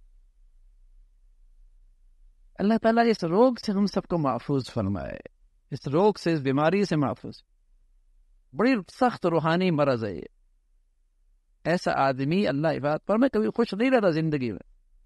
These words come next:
हासिद आदमी को आप खुश नहीं देखेंगे, वो जिसे देखेगा हसद आ रहा है, जिसे देख रहा है हसद बढ़ रहा है। आग लग रही है।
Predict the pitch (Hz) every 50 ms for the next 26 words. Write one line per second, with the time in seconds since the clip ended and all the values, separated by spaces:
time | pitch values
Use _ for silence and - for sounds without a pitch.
0 | _ _ _ _ _ - - 139 156 175 170 - 214 196 170 170 170 170 190 214
1 | 220 - 214 196 190 - - 214 202 - 214 262 254 220 180 135 123 113 - -
2 | _ _ _ _ _ _ _ _ _ _ _ - _ _ _ _ _ _ _ _
3 | _ _ - 180 214 233 262 220 - 233 233 240 233 233 233 214 160 135 - -
4 | - - 175 160 165 156 151 160 143 131 127 - 156 190 202 - 220 214 202 202
5 | 202 - 180 151 135 123 127 139 147 - - 170 160 156 80 78 64 - - _
6 | - - - - - - - - - - - - - - - - - - - -
7 | - - - _ _ _ _ _ _ _ - - - - - - - - - -
8 | - - - _ _ _ _ _ _ _ _ _ _ _ _ _ _ _ - _
9 | _ _ _ _ _ _ _ _ _ _ _ _ _ _ _ _ _ - 131 135
10 | 135 135 143 147 147 156 165 170 160 135